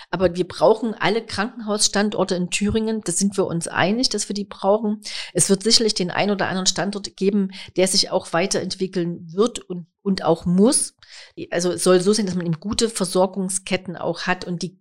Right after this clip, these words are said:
Krankenhausreform auf Bundesebene wird zumindest damit, dass es so, ähm, Vorhaltefinanzierung geben soll, wird es dazu beitragen, dass eben auch tatsächlich Krankenhäuser,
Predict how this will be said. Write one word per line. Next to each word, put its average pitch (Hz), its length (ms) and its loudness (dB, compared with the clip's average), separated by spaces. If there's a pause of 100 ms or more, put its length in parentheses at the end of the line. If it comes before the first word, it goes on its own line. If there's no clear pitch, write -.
(120)
Krankenhausreform 190 760 0
auf 165 120 -8
Bundesebene 202 680 0 (460)
wird 196 320 2
zumindest 180 480 -2
damit, 208 500 -2
dass 170 140 -4
es 170 100 -8
so, 165 160 -2 (320)
ähm, 160 220 0
Vorhaltefinanzierung 190 1400 0
geben 233 320 -2
soll, 220 400 0 (360)
wird 190 220 4
es 196 220 0 (180)
dazu 180 600 -2
beitragen, 202 640 0
dass 175 140 -4
eben 185 180 -4
auch - 80 -4
tatsächlich 190 500 -2
Krankenhäuser, 196 920 0